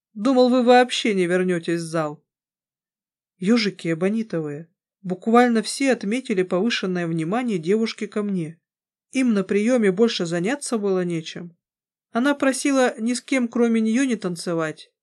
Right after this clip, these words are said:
ответил первое, что пришло в голову. "Это считается знаком симпатии?" "Да ладно тебе злиться. Среди первых невест Ибериума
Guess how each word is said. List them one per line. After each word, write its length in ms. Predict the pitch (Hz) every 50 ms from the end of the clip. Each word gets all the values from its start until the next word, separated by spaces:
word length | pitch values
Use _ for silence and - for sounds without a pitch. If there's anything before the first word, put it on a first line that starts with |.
| _ _ _ _
ответил 480 | - 196 - 196 196 190 190 196 175 170
первое, 360 | - 233 254 262 262 254 240
что 200 | 240 - - 185
пришло 380 | 185 190 185 - - 208 196 196
в 80 | 196
голову. 540 | 190 185 180 170 165 160 151 151 160 165 - _ _ _ _ _ _ -
"Это 440 | 233 233 233 - 214 196 180 170 -
считается 720 | - - - 220 214 - 311 330 359 359 330 - - 220
знаком 360 | 196 202 196 180 180 175 165
симпатии?" 840 | 165 - 190 170 185 - 175 165 160 160 - 160 156 156 165 - _ _ _ _ _ _ _ _ _ _ _ _ _ _ _ _ _ _
"Да 200 | 185 165 180 165
ладно 300 | 170 220 247 262 285 269
тебе 260 | 277 269 226 254 247
злиться. 640 | 226 220 226 214 190 180 - - - 160 165 165 _ _ _ _ _ _ _ _
Среди 360 | - - - 208 220 208 240
первых 460 | 233 233 262 254 247 240 220 220 - -
невест 440 | 226 220 214 226 233 220 226 -
Ибериума 800 | 208 202 233 302 311 277 226 185 175 170 160 151 156 165 170